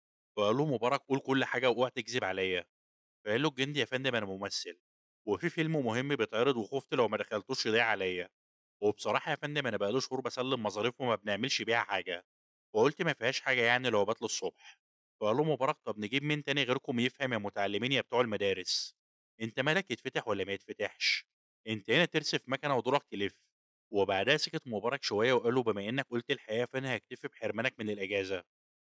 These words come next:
أما بقى عن المصيبة التالتة فكانت أكبر بكتير من اللي فات، لأن كان في كود تفاهم بين الطيران والمدفعية،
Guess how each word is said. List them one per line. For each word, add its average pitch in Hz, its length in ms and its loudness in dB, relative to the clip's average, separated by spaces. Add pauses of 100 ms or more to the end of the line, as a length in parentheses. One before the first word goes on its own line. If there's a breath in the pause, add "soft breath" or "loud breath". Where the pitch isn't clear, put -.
(160)
أما 147 200 0
بقى 147 160 2
عن 156 100 0
المصيبة 120 400 -4
التالتة 123 360 -2
فكانت 131 380 -4
أكبر 135 260 -2
بكتير 127 340 -4
من 123 140 -4
اللي 98 140 -2
فات، 92 320 -2 (460)
لأن 120 320 2
كان 120 180 -2
في 139 140 -8
كود 147 160 -6
تفاهم 123 440 -2
بين 110 140 0
الطيران 104 440 -2
والمدفعية، 95 760 -2